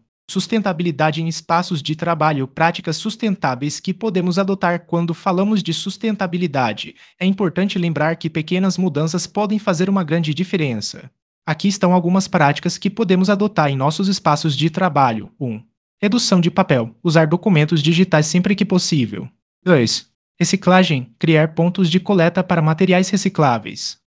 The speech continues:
Três. Uso de energia. Optar por lâmpadas L E D e desligar equipamentos quando não estão em uso. Quatro. Plantas. Trazer um pouco da natureza para dentro do escritório. Elas purificam o ar e trazem vida ao ambiente.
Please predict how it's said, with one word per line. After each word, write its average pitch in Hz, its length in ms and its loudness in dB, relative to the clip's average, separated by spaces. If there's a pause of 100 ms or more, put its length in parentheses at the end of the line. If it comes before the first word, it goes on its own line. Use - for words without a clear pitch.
(200)
Três. 160 460 4 (300)
Uso 202 200 2
de 160 100 0
energia. 143 520 -2 (140)
Optar 165 320 -2
por 160 160 -2
lâmpadas 196 420 0
L 175 140 2
E 175 80 4
D 156 280 0
e 175 80 -2
desligar 165 480 0
equipamentos 160 640 0
quando 180 320 2
não 185 140 2
estão 190 260 0
em 123 140 -2
uso. 120 360 -4 (320)
Quatro. 131 340 -2 (380)
Plantas. 160 560 2
Trazer 160 340 4
um 180 80 4
pouco 190 280 2
da 170 80 2
natureza 175 460 4
para 185 240 2
dentro 175 320 2
do 170 100 2
escritório. 165 720 0 (360)
Elas 190 240 0
purificam 175 520 -4
o 143 60 0
ar 139 220 0
e 175 80 -2
trazem 160 420 0
vida 135 220 -2
ao 120 100 -2
ambiente. 123 580 -4